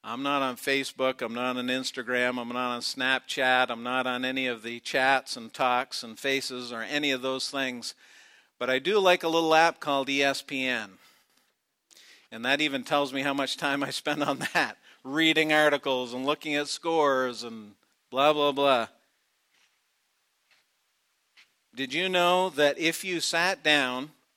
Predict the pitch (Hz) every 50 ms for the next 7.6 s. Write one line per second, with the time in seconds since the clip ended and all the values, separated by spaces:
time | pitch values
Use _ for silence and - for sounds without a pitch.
0 | _ _ _ - _ _ _ _ _ - 131 127 123 117 147 170 180 190 196 190
1 | 190 190 190 190 - 160 147 139 135 139 - - - 151 139 135 131 147 165 170
2 | 185 185 180 185 190 - - - 151 147 135 127 127 - - 151 139 123 131 147
3 | 180 180 175 175 175 151 165 165 165 170 165 - 151 139 160 165 160 147 139 131
4 | 143 147 151 160 160 - 170 147 147 143 143 135 - 131 127 139 143 135 123 123
5 | 117 139 139 135 123 131 127 135 139 143 147 135 - 120 117 - - 131 127 123
6 | 123 117 - - 135 127 127 139 123 113 - - 135 127 120 127 123 123 - -
7 | 131 127 123 117 113 113 120 135 143 143 - -